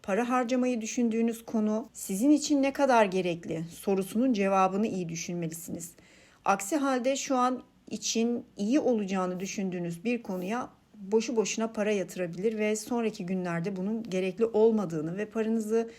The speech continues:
boşu boşuna harcadığınızı düşünerek üzülebilirsiniz. Her türlü konuda yeniden düşünmeniz gerektiğini işaret ediyor buradaki retro Merkür. Bu yurt dışı konusu da olabilir, üniversite konusu da olabilir,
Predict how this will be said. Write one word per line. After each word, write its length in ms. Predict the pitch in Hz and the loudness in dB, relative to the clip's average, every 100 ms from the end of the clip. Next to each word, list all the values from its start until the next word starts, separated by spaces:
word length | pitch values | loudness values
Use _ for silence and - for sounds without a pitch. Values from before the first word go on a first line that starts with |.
| - - - | -20 -12 -2
boşu 220 | 262 294 | -2 0
boşuna 360 | 269 - 190 196 | -2 -2 -4 -2
harcadığınızı 680 | 220 196 185 180 170 170 | -2 -2 -4 -4 -6 -8
düşünerek 540 | 165 - 180 180 214 214 | -10 -8 -6 -4 -4 -6
üzülebilirsiniz. 840 | 180 180 185 175 170 - - - - - - - | -8 -4 -4 -4 -6 -8 -12 -12 -18 -20 -20 -12
Her 300 | - 294 320 | 2 4 4
türlü 300 | - 240 226 | 2 0 0
konuda 580 | 226 208 196 185 226 294 - - _ | 0 0 0 2 0 -2 -10 -20 _
yeniden 680 | 202 202 302 311 226 196 175 | -4 2 6 6 4 2 0
düşünmeniz 580 | 170 - 175 165 151 - | -4 -4 -2 -2 -2 -4
gerektiğini 520 | 160 160 - 165 156 | -4 -4 -6 -4 -2
işaret 440 | 151 180 170 165 | -2 -2 -2 -2
ediyor 280 | 165 170 165 | -6 -6 -4
buradaki 500 | 190 170 160 - 208 | -4 -4 -6 -4 -2
retro 320 | 185 170 180 | -2 -4 -4
Merkür. 520 | 170 165 165 170 277 - - - - | -2 -2 -4 -4 -6 -8 -20 -10 0
Bu 100 | 233 | 2
yurt 260 | 226 240 | 0 -2
dışı 240 | 233 - 220 | -4 -4 -4
konusu 380 | 202 180 - | -4 -6 -6
da 40 | 180 | -4
olabilir, 480 | 170 175 175 240 262 - | -2 -2 -2 -4 -6 -6
üniversite 480 | 185 180 185 - 220 | -4 -2 -2 -4 -4
konusu 380 | 226 220 220 | -2 -4 -2
da 80 | 226 | 2
olabilir, 460 | 226 220 214 226 | 4 2 2 0